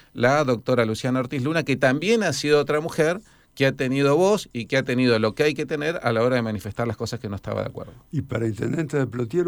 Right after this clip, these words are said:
Speaker 2: va Julieta Corrosa?
Speaker 1: Las elecciones en Plotier son en el mes de septiembre, al igual que Rincón de los Sauces, y en octubre son las de Villa Langostura,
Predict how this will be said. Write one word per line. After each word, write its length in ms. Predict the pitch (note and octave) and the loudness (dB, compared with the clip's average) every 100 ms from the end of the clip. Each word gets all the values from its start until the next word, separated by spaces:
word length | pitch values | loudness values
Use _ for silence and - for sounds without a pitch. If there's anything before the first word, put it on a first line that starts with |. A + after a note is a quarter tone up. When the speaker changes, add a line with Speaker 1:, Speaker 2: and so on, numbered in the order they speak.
| C#3 | 0
Speaker 2:
va 180 | B2+ A#2+ | -2 -2
Julieta 420 | A#2+ A2+ B2 A#2 | -2 -2 -2 -2
Corrosa? 540 | A#2+ F3 F3+ D#3+ A#2+ - - - - | -4 -6 -4 -4 -4 -8 -20 -20 -4
Speaker 1:
Las 220 | C3+ C#3+ | -2 0
elecciones 420 | C#3+ C#3 G#3+ F#3 | 0 2 2 2
en 100 | D#3 | 0
Plotier 420 | C3+ C#3 F3+ G#3 B3 | 0 0 2 0 2
son 340 | - F3+ F#3+ - | 2 2 2 -2
en 140 | A#2+ | 0
el 120 | A#2 | 2
mes 260 | A#2+ C#3+ C3+ | 2 2 2
de 200 | B2 E3 | 0 0
septiembre, 800 | - E3+ - F3 E3+ E3+ G3 - | 0 -4 -2 0 0 -2 -4 0
al 120 | B2 G#2+ | 0 4
igual 220 | A2+ A#2+ | 4 4
que 100 | A#2 | 0
Rincón 320 | A2 A2 B2 | 0 0 2
de 60 | B2+ | 2
los 140 | B2+ | 0
Sauces, 420 | D#3 D#3+ D3+ D#3+ | 0 0 -2 -4
y 60 | A2+ | -2
en 80 | A2 | -2
octubre 420 | A2 - D#3+ E3+ | -2 -2 0 0
son 180 | - B2+ | 0 0
las 80 | A#2 | 0
de 80 | A#2+ | 0
Villa 200 | A2 A2+ | 0 -2
Langostura, 600 | A#2+ B2 C#3 D3 E3+ | -2 -4 -2 0 -2